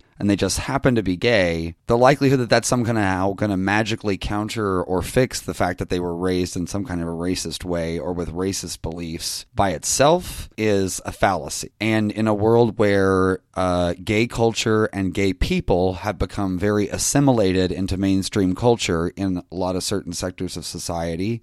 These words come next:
and where many gay people are part of suburban society at this point, and gay marriage has been legal for a while,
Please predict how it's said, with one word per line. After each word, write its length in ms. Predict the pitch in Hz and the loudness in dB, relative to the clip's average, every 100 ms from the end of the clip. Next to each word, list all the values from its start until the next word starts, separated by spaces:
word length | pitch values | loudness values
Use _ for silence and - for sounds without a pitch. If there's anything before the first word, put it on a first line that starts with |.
| - | -2
and 580 | 110 101 98 98 98 - - | -2 0 -2 -4 -6 -10 -6
where 500 | 113 110 98 95 - - | -2 2 2 0 -4 -8
many 360 | 101 113 117 107 | -6 -4 -4 -2
gay 220 | 101 98 | -2 -2
people 460 | 101 95 95 95 - | -4 -4 -2 -2 0
are 300 | 95 92 90 | 0 0 -2
part 320 | - 107 110 | -2 0 0
of 120 | 104 | -2
suburban 520 | - 90 95 90 87 | -4 -2 -2 -2 -4
society 640 | - 87 92 87 87 87 87 | -6 -6 -2 0 0 -2 -2
at 80 | |
this 180 | 90 85 | -2 -4
point, 460 | - 95 87 95 - 104 | -4 -2 0 0 -2 -2
and 180 | 101 | 0
gay 180 | 90 101 | 2 2
marriage 380 | 101 107 107 101 | 2 4 4 2
has 140 | 98 | -2
been 220 | - 92 95 | -4 -4 -2
legal 280 | 107 101 | 0 0
for 200 | 98 98 | 0 -2
a 60 | 82 | -4
while, 680 | 80 123 110 90 71 113 151 | 0 2 2 0 -4 -6 -8